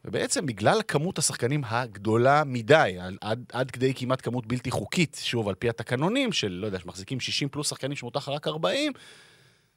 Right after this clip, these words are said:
מגיעות קבוצות ב-, ב-, במקומות רבים מאוד בליגה, שבעצם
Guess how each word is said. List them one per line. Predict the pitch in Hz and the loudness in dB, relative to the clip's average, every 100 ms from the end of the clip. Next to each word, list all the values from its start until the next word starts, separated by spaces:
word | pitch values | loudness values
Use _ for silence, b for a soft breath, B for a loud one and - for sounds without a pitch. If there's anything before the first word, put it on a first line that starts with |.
| _ - | _ -8
מגיעות | 131 175 233 | 0 0 0
קבוצות | - 220 185 180 160 | -4 -2 0 -2 -2
ב-, | 160 | -2
ב-, | 147 131 127 110 110 | 2 4 2 0 -2
במקומות | 110 101 107 104 113 147 | -2 -2 -2 -2 0 0
רבים | 151 139 143 | 2 0 2
מאוד | 135 120 | 2 2
בליגה, | 110 87 82 101 120 | 0 -2 -2 0 0
שבעצם | - 139 165 - 233 | -2 0 0 0 0